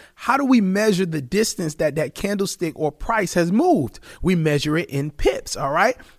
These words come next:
So pips is the measurement of movement in the marketplace. So that means whatever number of pips you've moved, that determines how much money you're either making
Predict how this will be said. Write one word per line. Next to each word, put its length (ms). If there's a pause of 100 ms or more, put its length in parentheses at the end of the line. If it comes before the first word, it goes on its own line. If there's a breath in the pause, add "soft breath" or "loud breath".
So 340 (320 loud breath)
pips 380
is 160
the 100
measurement 680
of 160
movement 560
in 140
the 80
marketplace. 720
So 300
that 260
means 500 (280 soft breath)
whatever 520
number 380
of 200
pips 380
you've 180
moved, 640 (280 soft breath)
that 240
determines 640
how 180
much 240
money 260
you're 220
either 320
making 560